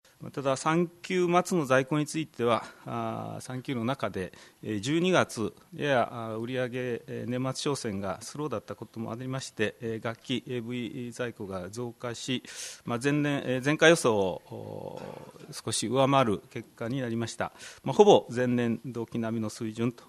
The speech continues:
いうところでございます。えー、それから、第一クォーターから第三クォータ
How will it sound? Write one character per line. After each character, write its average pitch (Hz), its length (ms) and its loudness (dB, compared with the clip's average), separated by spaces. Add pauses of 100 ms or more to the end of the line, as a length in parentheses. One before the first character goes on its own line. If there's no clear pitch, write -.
(120)
い 120 60 -10
う 113 80 -8
と 117 100 -16
こ 113 120 -8
ろ 110 60 -6
で 95 80 -12
ご 95 120 -12
ざ 101 120 -12
い 101 60 -12
ま 104 140 -6
す。 - 180 -8 (720)
え 117 400 -6
ー、 - 20 -12
そ - 80 -8
れ 143 120 -4
か 147 120 2
ら、 139 280 10 (640)
第 160 160 8
一 180 580 0
ク 185 60 0
ォ 185 80 4
ー - 20 -2
タ 165 120 2
ー 139 40 0
か 127 120 2
ら 117 40 4
第 143 160 6
三 170 180 4
ク 180 120 6
ォ 160 60 10
ー - 20 8
タ - 320 6